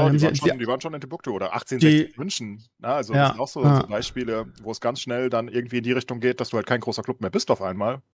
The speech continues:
Speaker 2: Sondern dann bist du einfach so zweite, dritte Liga hin und her.
Speaker 1: Ja.
Speaker 2: Da muss man immer aufpassen, wenn man zu lange
Speaker 1: Ja, wir haben
Speaker 2: bei
Speaker 1: echt Glück
Speaker 2: H S V.
Speaker 1: gehabt, ne, mit dem, mit dem Trainerwechsel und, ähm, Anfang der Pfeife, die, der dann sich nicht geimpft hat und dass wir einen Ole Werner bekommen haben.
Speaker 2: <laughs> Der
Speaker 1: Das
Speaker 2: ist
Speaker 1: war
Speaker 2: doch
Speaker 1: echt
Speaker 2: irgendwo, ist der nicht bei Dynamo jetzt oder
Speaker 1: Ja,
Speaker 2: so?
Speaker 1: ja,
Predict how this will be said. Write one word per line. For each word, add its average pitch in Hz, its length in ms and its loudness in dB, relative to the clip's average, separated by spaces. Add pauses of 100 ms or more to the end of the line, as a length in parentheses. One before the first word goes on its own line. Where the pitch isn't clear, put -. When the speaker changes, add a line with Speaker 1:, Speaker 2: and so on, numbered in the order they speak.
Speaker 2:
Sondern 120 200 -6
dann 110 100 -8
bist 135 120 -12
du 127 40 0
einfach 107 160 -4
so 107 100 -6
zweite, 107 320 0
dritte 117 240 -6
Liga 139 200 0
hin 92 100 -2
und 95 120 -10
her. 87 140 -6 (500)
Speaker 1:
Ja. 160 280 4
Speaker 2:
Da - 80 -20
muss - 100 -12
man 135 80 -2
immer 127 100 2
aufpassen, - 360 -2
wenn 196 60 -8
man 196 60 -8
zu - 140 -4
lange 190 140 4
Speaker 1:
Ja, 196 140 8
wir 208 100 8
haben 262 100 6
Speaker 2:
bei 247 80 4
Speaker 1:
echt 233 120 4
Glück 294 120 4
Speaker 2:
H - 60 0
S - 60 8
V. - 0 -
Speaker 1:
gehabt, 160 180 4
ne, 170 160 8
mit 180 180 8
dem, 180 140 8
mit 175 100 6
dem 185 80 8
Trainerwechsel 190 640 6
und, 170 480 4
ähm, 165 480 4
Anfang 170 300 4
der 147 100 6
Pfeife, 151 480 4
die, 156 240 6
der 160 140 6
dann 156 180 4
sich 156 140 4
nicht 165 140 4
geimpft 185 280 4
hat 160 160 8
und 156 80 6
dass 160 140 4
wir 170 80 6
einen 160 60 6
Ole 165 100 10
Werner 170 240 8
bekommen 139 360 4
haben. 131 280 6 (160)
Speaker 2:
<laughs> - 140 -18
Der 147 80 6
Speaker 1:
Das - 80 4
Speaker 2:
ist - 20 2
Speaker 1:
war 180 80 8
Speaker 2:
doch 185 80 8
Speaker 1:
echt 196 100 2
Speaker 2:
irgendwo, 175 240 4
ist 160 140 2
der 170 80 4
nicht 156 100 -6
bei 135 80 4
Dynamo 131 420 2
jetzt 240 220 0
oder 226 140 8
Speaker 1:
Ja, 185 100 10
Speaker 2:
so? 190 60 8
Speaker 1:
ja, 160 260 4